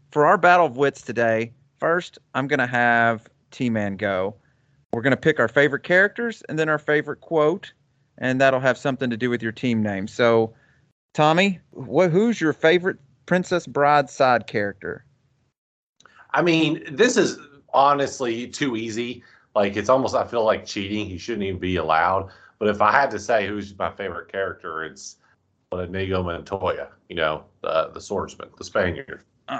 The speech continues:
Speaker 1: the Spaniard, Indigo Montoya. Okay, so that's, T-Man is the Indigo Montoyas. And Wes, what is your favorite character?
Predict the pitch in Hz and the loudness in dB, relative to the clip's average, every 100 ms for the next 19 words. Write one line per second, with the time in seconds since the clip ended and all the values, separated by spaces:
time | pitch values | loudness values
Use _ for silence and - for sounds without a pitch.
0 | 90 139 - - 214 233 202 139 117 - | -6 -6 -4 2 4 6 4 2 0 -8
1 | - _ _ _ _ 131 131 151 180 165 | -20 _ _ _ _ -4 -2 2 2 2
2 | 180 165 156 147 - 156 175 143 110 95 | 0 2 0 0 -2 -2 2 2 0 -2
3 | 80 123 127 120 80 - 123 113 123 123 | -2 -2 0 -2 -2 -6 -4 0 2 0
4 | - - _ - 175 175 160 131 127 120 | -4 -20 _ -6 0 2 2 0 2 2
5 | 110 139 131 135 135 127 107 - 117 120 | 2 2 4 4 4 0 -12 -4 -2 -2
6 | - 143 147 160 170 - 120 120 117 110 | -2 0 2 2 0 -4 0 0 0 -2
7 | - _ _ _ _ _ 110 135 185 - | -6 _ _ _ _ _ 2 4 4 2
8 | 180 196 139 127 156 165 - 147 135 151 | 2 4 2 0 0 -2 0 0 0 -6
9 | - 127 123 - 65 50 | -4 0 0 0 -10 -14